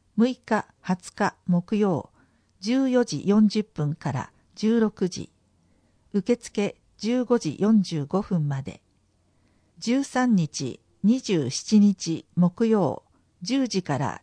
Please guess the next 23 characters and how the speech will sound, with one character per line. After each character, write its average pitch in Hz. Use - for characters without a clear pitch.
十 240
一 254
時 143
二 175
十 208
分。 123
ち 220
ょ 208
こ 285
っ 302
と 147
気 208
に 240
な 226
る 135
チ -
ョ 254
コ 196
の 135
日。 -
十 254
五 196
日 175